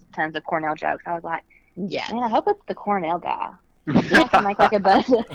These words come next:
Speaker 1: just so I can make, and I, I didn't know anything about the two people other than he was from Penn State, and there was one from Cornell. I was like, "Man, I hope it's the Cornell guy, so I can make a bunch of, like,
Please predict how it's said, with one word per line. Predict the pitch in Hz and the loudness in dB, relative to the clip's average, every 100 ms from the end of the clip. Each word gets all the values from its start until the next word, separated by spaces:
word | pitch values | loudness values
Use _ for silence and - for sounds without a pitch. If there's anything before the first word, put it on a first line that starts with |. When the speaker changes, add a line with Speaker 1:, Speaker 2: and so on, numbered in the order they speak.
| - - 208 | -4 2 4
Speaker 1:
just | 294 220 | 6 6
so | 165 359 | 6 6
I | 320 349 | 6 4
can | 370 285 | 2 0
make, | 262 262 - | -2 -4 -4
and | 254 | -2
I, | 269 - 277 226 240 233 - | -2 -2 -14 -18 -18 -12 -2
I | 208 | -2
didn't | 202 185 | -2 -6
know | 190 185 180 | -4 -4 -4
anything | 185 254 262 247 | -6 -10 -10 -8
about | 220 190 | -6 -6
the | 202 | -8
two | - 196 | -16 -16
people | 202 185 170 170 | -14 -14 -10 -8
other | 170 175 170 165 | -6 -6 -8 -10
than | 165 165 165 _ _ _ _ - | -10 -10 -12 _ _ _ _ -18
he | 156 | -16
was | - | -14
from | 165 | -14
Penn | 165 170 | -12 -10
State, | - 160 320 - | -2 -2 -2 -6
and | 196 185 | -10 -6
there | 180 | -6
was | 185 | -6
one | 175 | -8
from | 185 180 | -10 -8
Cornell. | 180 175 165 | -6 -2 -2
I | |
was | 160 | -4
like, | 160 | -8
"Man, | 240 | -6
I | 269 | -4
hope | 254 359 | -4 -6
it's | - | -8
the | 359 | -12
Cornell | - 254 165 202 | -10 -8 -4 -4
guy, | 160 156 160 | -4 -8 -8
so | 175 | -8
I | 175 | -8
can | 196 | -6
make | 185 185 | -8 -4
a | |
bunch | 175 175 | -6 -6
of, | 180 165 | -8 -6
like, | 160 120 | -4 -6